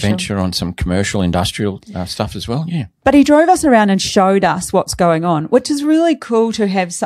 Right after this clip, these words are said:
Speaker 1: a local, you know,
Speaker 2: Mm.
Speaker 1: and it's not a huge place, Hobart, so it's great to have a good look around
Speaker 2: Yeah.
Speaker 1: and just see the growth. I didn't, there was no more commercial land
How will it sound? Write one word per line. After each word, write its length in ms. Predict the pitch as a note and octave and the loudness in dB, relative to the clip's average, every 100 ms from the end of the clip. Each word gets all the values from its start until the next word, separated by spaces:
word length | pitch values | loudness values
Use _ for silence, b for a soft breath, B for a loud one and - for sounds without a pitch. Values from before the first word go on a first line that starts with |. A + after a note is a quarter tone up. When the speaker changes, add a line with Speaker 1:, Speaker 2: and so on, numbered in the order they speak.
| - | -2
Speaker 1:
a 80 | E3+ | 0
local, 680 | E3+ E3+ F#3+ F#3 D3+ C#3+ - | 2 2 0 -2 -2 -4 -4
you 100 | - | 0
know, 260 | D#3 D3+ D#3 | 2 2 0
Speaker 2:
Mm. 40 | - | -2
Speaker 1:
and 140 | F#3 | -4
it's 160 | D3 G#3 | -4 -4
not 100 | G3 | -6
a 20 | |
huge 320 | D#3 F#3+ G#3 | -6 -8 -6
place, 400 | D3 C3 F3 - - | -2 -2 -4 -12 -12
Hobart, 460 | F#3+ E3 D#3 F#3 | -4 0 0 0
so 60 | - | -2
it's 100 | G#3 | -6
great 320 | - G#3 A#3 | -4 -2 -2
to 60 | G#3+ | 0
have 120 | G3 | 0
a 60 | F3+ | 0
good 140 | F3+ | -2
look 180 | F3 F3 | -2 -2
around 500 | E3 F3 D#3+ D#3 F3 | -2 0 -4 -6 -6
Speaker 2:
Yeah. 300 | G2+ A#2 B2 - | -2 -2 -2 -2
Speaker 1:
and 120 | G3+ | 0
just 160 | C#4 - - | 2 0 2
see 240 | F3 A3+ | 2 4
the 100 | F3 | 0
growth. 500 | D3 D3+ G#3 D#3+ E3+ - | 0 2 4 2 0 0
I 100 | B3 - _ | -2 -2 _
didn't, 240 | - D#4 - | -4 -4 0
there 80 | C4 | 2
was 140 | G#3+ | 2
no 400 | A3 A3 A3 A3+ | 4 4 2 -2
more 240 | G#3 F#3+ | -2 -2
commercial 580 | F3+ F#3+ F3+ F3 F#3 E3+ | -2 0 0 0 -4 -4
land 300 | E3 D#3+ D#3 | -4 -4 -4